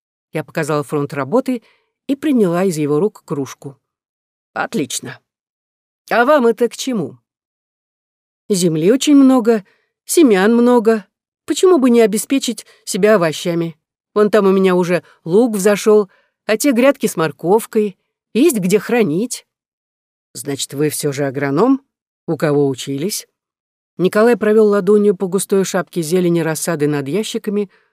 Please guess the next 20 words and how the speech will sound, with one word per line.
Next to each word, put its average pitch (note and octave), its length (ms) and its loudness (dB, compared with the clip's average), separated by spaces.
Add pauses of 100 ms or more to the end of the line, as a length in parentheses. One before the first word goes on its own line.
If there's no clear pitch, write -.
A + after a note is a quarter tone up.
(200)
наклонил D3 480 -4
с - 80 -8
краю, G#3+ 420 0 (360)
осмотрел F3+ 540 -2
у F#3+ 60 0
корня. C#3 460 -4 (680)
Сама C4+ 400 4
училась. C#4+ 580 -2 (520)
Бабки, C4+ 640 -2 (160)
детки, A3+ 400 0
знаете G3+ 380 0
ли. F#3+ 200 -4 (640)
Ага, G3+ 500 2
знаю. F#3 460 -2 (540)
И F3+ 220 2
издревле G#3 520 2
на E3 140 0
Руси E3 340 -2
дыни D#3 320 0
прививают. C#3 680 -6